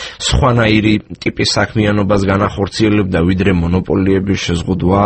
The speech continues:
ანუ თუ ამ სამსახურის ფუნქცია იქნებოდა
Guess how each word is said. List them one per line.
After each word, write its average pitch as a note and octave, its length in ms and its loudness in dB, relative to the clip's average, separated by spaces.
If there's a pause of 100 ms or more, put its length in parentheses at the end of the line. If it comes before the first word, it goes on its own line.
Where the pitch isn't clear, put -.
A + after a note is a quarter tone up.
ანუ G2 200 2 (340)
თუ - 180 -6
ამ A#2 160 2
სამსახურის A2 640 -2
ფუნქცია G#2+ 480 -2
იქნებოდა G2 540 0